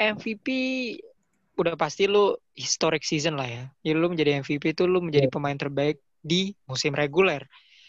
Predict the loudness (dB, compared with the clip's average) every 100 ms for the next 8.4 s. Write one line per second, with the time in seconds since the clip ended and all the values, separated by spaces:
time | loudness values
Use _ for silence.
0 | _ -2 0 0 0 0 0 -4 0 2
1 | 4 4 4 2 2 -4 -20 -20 _ _
2 | -18 -8 -6 -4 -2 -2 -4 -2 2 4
3 | 4 0 0 0 0 0 0 0 0 2
4 | 2 2 0 -2 -6 _ _ _ _ _
5 | _ _ _ 0 2 2 _ -8 -6 0
6 | -2 0 -4 -4 -6 -6 -4 -4 -4 -4
7 | -2 0 0 0 -2 -2 -6 -10 -10 -6
8 | -6 -2 0 0